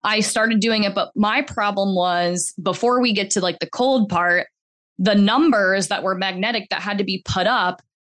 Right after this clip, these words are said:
my hands couldn't function at this point in time. And I, people are like, "Well, why'd you sit down?" Well, because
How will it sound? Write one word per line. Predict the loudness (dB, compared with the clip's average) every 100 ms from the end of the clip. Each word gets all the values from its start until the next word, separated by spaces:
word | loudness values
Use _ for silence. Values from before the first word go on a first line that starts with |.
| 2
my | 2 4 -2
hands | -4 -4 -2 0 2 4 2 -2 -12
couldn't | -4 -2 -2 -6 -4
function | -2 0 0 -2
at | -2 -2
this | -4 -2
point | -2 0
in | 2 2
time. | 2 0 0 0 0 -2
And | -2
I, | -2 -4 _ _ -10 -4
people | 0 2
are | 4
like, |
"Well, | 4
why'd | 2 2 2
you | 2
sit | 0 -4 -2
down?" | -4 -2 -4 -4
Well, | -2 -2 -2
because | -6 -4 -2 -2 -4